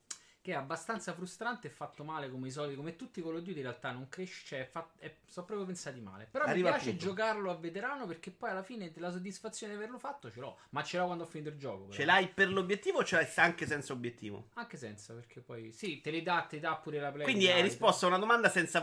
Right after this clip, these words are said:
Speaker 2: che non c'entrava niente con la, con la domanda.
Speaker 1: Ma questo è tipico mio.
Speaker 2: Ti-, <laughs> esatto, volevo, volevo solo farlo
Speaker 1: Tu, a
Speaker 2: notare.
Speaker 1: te ti piace questa endorfina, però, vedi?
Speaker 2: Ti ripeto la domanda.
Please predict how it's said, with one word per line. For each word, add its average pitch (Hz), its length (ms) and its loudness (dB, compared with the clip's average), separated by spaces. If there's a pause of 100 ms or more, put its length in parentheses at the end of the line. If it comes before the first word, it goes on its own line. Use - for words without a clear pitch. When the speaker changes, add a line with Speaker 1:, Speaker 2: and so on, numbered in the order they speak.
(140)
Speaker 2:
che 165 100 2
non 170 120 4
c'entrava 175 340 2
niente 185 300 2
con 156 80 4
la, 139 580 4
con 135 100 0
la 139 80 2
domanda. 120 360 0
Speaker 1:
Ma 117 80 -4
questo - 240 -8
è - 40 -16
tipico 107 280 -14
mio. 107 180 -14 (140)
Speaker 2:
Ti-, 202 180 8
<laughs> - 0 - (320)
esatto, - 560 -4
volevo, 135 340 0
volevo 139 260 -4
solo 151 280 -2
farlo 123 160 0
Speaker 1:
Tu, 123 60 -4
a 120 60 -4
Speaker 2:
notare. 117 280 -2
Speaker 1:
te 180 60 -8
ti 123 80 -8
piace 165 220 4
questa 139 200 -2
endorfina, 135 540 -4
però, 123 200 -2
vedi? 123 280 -4
Speaker 2:
Ti 180 100 6
ripeto 196 340 8
la 175 100 8
domanda. 117 680 4